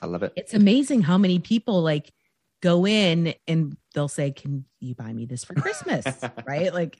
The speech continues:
Speaker 2: okay. And then they do the transaction right there. So we like to have options, and we see that both of them go.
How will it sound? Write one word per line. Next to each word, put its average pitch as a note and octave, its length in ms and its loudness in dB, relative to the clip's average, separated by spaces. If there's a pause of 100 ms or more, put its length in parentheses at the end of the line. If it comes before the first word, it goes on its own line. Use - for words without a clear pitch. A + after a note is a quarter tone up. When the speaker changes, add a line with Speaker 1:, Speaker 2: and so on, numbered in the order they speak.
Speaker 2:
okay. C#4 460 2
And F#3 120 0
then F3 100 0
they F3+ 120 2 (240)
do E3 120 2
the E3+ 100 -2
transaction F3 600 -2
right E3+ 180 -2
there. F3+ 220 0
So D3 260 -4 (280)
we C#4 80 0
like E4 220 0
to D#4 80 -8
have B3+ 160 0
options, A#3 720 -4 (120)
and D#3+ 340 0
we D#3+ 140 0
see D#3+ 280 0
that D3 340 -2
both D3+ 220 2
of C#3 120 -2
them C3 380 -2 (240)
go. B2 240 -8